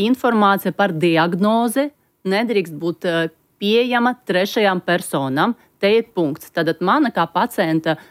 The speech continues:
dati par manu diagnozi ir pieejami e-veselība, piemēram, un tikai manam ārstējošam ārstam vai personas, kas, personām, kas ir iesaistītas ārstniecības procesā. Mēs šobrīd nerunājam par to,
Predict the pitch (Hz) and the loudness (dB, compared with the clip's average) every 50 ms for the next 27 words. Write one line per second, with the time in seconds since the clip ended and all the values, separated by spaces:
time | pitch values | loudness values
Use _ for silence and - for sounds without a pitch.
0 | _ _ - 160 151 180 214 233 311 - 208 - 185 170 180 185 185 180 175 160 | _ _ -8 -2 0 2 2 2 2 0 -2 0 0 0 2 2 2 2 2 2
1 | 151 190 214 240 262 262 262 269 285 294 285 226 196 170 - - 196 208 220 214 | 2 2 2 2 2 2 2 2 2 2 2 0 -2 -4 -4 -4 0 2 2 2
2 | 190 175 175 170 - 170 160 143 170 240 277 - - 311 311 320 311 269 330 285 | 2 2 0 0 -2 -2 -2 0 0 -2 -2 0 0 2 2 4 2 2 0 -2
3 | - 294 302 294 277 277 254 254 254 240 - 185 175 180 175 - - 208 226 269 | 0 0 2 2 4 2 2 2 0 -2 -2 -2 0 0 -2 -2 -2 0 0 0
4 | - - 302 311 294 - - 190 196 220 226 208 - - 180 190 208 208 202 - | 2 2 0 0 0 -2 0 0 0 2 2 0 0 0 0 2 0 0 -2 -2
5 | 175 156 156 160 - 170 156 165 190 220 262 311 311 - 233 196 175 156 - - | -2 0 0 -2 -2 -2 -2 0 2 2 2 2 0 0 -2 -2 -2 -2 -2 -2
6 | 196 220 - - 247 226 208 208 - 185 - _ - 196 226 226 - 285 240 214 | -2 -2 -2 -2 -2 -2 -2 -4 -8 -12 -12 _ -2 -2 -2 0 0 0 0 0
7 | 190 175 - 175 - 170 165 180 233 - - 190 175 180 - 180 170 165 - 170 | 0 -2 -4 -4 -4 -2 0 0 0 0 0 0 0 0 0 0 0 0 0 -4
8 | - - - - - - - - 175 185 220 - 208 185 165 - 175 160 165 - | -8 -8 -14 -20 -20 -12 -4 0 0 0 0 2 0 0 0 0 0 -2 -2 -2
9 | - 175 160 190 202 - 160 - - 180 180 220 254 - - - _ - - 196 | 0 0 0 0 0 -2 -8 -6 0 2 2 2 0 -2 -10 -20 _ -4 -2 -2
10 | 196 - 240 254 247 233 214 202 - - - 190 196 214 247 277 233 196 180 170 | 0 2 2 2 2 2 0 -2 -2 -2 -4 -2 0 2 2 2 2 2 2 2
11 | 160 160 160 - 170 170 - - - 214 240 285 330 | 2 2 0 0 -2 -4 -4 -2 -2 0 2 2 2